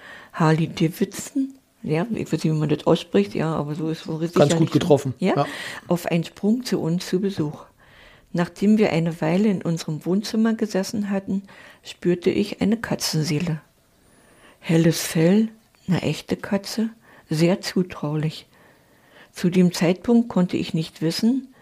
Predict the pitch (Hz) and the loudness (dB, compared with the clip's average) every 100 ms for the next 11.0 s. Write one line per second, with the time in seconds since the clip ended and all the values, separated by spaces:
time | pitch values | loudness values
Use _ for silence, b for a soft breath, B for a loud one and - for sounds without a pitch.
0 | b b - 156 - 160 170 208 - _ | b b -10 -8 -4 0 2 0 -4 _
1 | b b b b b b 160 170 220 220 | b b b b b b 2 4 4 2
2 | 165 165 160 180 180 160 - 151 151 180 | 2 2 2 2 0 -6 -2 -2 2 0
3 | 202 - 156 - 151 160 143 151 _ _ | 0 -4 -6 -4 -4 -2 -4 -6 _ _
4 | _ b b b b b b b b b | _ b b b b b b b b b
5 | - 160 165 147 - 185 - - 185 185 | -4 0 2 2 2 0 -4 0 2 2
6 | 233 254 185 165 - 151 143 147 - - | 4 4 4 2 -2 -2 -4 -6 -12 -2
7 | 180 175 - 151 147 139 143 139 - _ | 0 0 0 -2 -2 -6 -4 -6 -8 _
8 | _ _ _ _ b b b b b b | _ _ _ _ b b b b b b
9 | b - - - 156 180 208 208 196 165 | b -10 -8 2 4 6 4 2 0 0
10 | 160 151 165 165 151 151 151 147 156 | 0 2 0 0 0 0 0 -2 -6